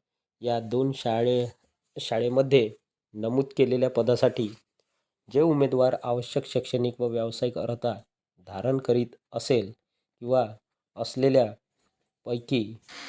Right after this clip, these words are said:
उमेदवारांनी व पवित्र प्रणालीमध्ये नोंदणी केलेल्या पात्र उमेदवारांकडून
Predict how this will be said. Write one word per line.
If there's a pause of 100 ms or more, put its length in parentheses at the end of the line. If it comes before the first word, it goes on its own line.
(300)
उमेदवारांनी (840)
व
पवित्र
प्रणालीमध्ये (800)
नोंदणी
केलेल्या (400)
पात्र
उमेदवारांकडून